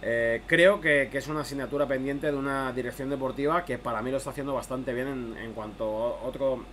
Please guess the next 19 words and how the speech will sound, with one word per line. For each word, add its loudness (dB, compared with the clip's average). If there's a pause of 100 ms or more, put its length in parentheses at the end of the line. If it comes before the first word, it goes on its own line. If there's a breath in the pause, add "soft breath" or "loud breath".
(220)
tipo -4
de -2
términos, -4
¿no? -4 (640 loud breath)
Pero, 8
pero 0
sí -4
que 2
es 2
verdad 4
que 4
se -4
le 2
ha 4
dado 4
especial -2
hincapié, 2
¿no? 0
a, 0